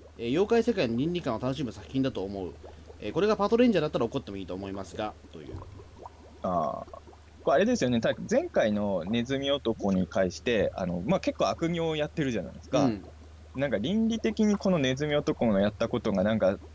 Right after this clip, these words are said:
Speaker 2: あんまりそこ触れられないところがモヤモヤするとか、ちょっとネズミ男はそれこそ鬼太郎退治しちゃえばいいじゃんとかね。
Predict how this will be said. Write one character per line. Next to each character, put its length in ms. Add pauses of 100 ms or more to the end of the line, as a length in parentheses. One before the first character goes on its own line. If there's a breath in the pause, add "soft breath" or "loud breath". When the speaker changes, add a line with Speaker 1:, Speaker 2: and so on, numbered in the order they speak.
Speaker 2:
あ 100
ん 80
ま 100
り 120
そ 140
こ 140
触 160
れ 120
ら 120
れ 120
な 140
い 60
と 160
こ 160
ろ 100
が 100
モ 180
ヤ 160
モ 120
ヤ 120
す 120
る 120
と 120
か、 160
ち 120
ょ 20
っ 40
と 120
ネ 140
ズ 120
ミ 120
男 400
は 200 (360 loud breath)
そ 100
れ 60
こ 80
そ 80
鬼 100
太 160
郎 100
退 280
治 80
し 80
ち 100
ゃ 60
え 60
ば 120
い 80
い 40
じ 100
ゃ 40
ん 80
と 100
か 120
ね。 160